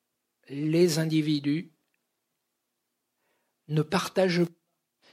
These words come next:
et ne sont pas regroupés en fonction du partage de matière qui est le lien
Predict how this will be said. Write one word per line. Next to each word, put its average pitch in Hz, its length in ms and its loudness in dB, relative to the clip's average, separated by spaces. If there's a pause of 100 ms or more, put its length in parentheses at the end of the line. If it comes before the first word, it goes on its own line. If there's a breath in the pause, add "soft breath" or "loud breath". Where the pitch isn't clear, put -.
(140 soft breath)
et 135 80 -4
ne 147 100 0
sont 156 220 0
pas 160 140 0
regroupés 175 560 2
en 156 80 4
fonction 156 380 -4
du 147 140 -4
partage 160 580 2
de 165 80 6
matière 156 840 -2
qui - 180 -4
est 147 160 -2 (360 loud breath)
le 147 240 6
lien 160 400 4